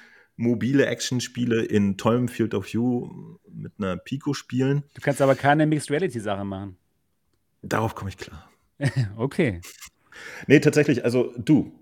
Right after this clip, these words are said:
Speaker 1: ich, ich mach das mal folgendermaßen. Ich, ich guck mir das jetzt einfach super entspannt weiter an.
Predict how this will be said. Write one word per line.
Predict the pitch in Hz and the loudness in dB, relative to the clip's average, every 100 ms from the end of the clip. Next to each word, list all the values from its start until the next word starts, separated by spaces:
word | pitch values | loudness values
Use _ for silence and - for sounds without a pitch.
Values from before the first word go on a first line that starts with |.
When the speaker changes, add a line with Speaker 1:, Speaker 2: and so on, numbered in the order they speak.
| - | -10
Speaker 1:
ich, | 104 - | -6 -2
ich | - | 0
mach | 131 160 | 2 0
das | 151 | -2
mal | 147 | -2
folgendermaßen. | 135 175 135 90 85 95 | -2 -2 0 0 -2 -4
Ich, | 95 - | -4 -6
ich | - - | -8 -8
guck | 185 - | -8 -4
mir | 143 | -2
das | 113 110 | -2 -4
jetzt | 98 - | -6 -6
einfach | 85 110 - | -6 -6 -6
super | 95 82 | -8 -4
entspannt | 98 117 - 85 - | -6 -6 -6 -6 -4
weiter | 82 117 - | -4 -4 -4
an. | 85 80 | -6 -8